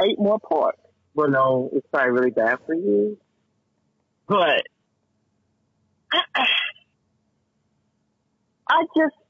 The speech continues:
like I said, Robin, I just, I, I know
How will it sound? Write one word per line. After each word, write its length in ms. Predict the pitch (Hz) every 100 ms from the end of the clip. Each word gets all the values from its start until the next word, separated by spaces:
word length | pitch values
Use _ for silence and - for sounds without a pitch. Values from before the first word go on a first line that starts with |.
| -
like 180 | 254 247
I 100 | 240 220
said, 120 | 190
Robin, 460 | 151 147 139 139 131
I 140 | - 233
just, 360 | - 233 226 - _ _ _ _ _ _ _ _ _ _ -
I, 120 | 240 - - - - - - _ _ _ _ _ _ _ -
I 80 | 185
know 200 | 190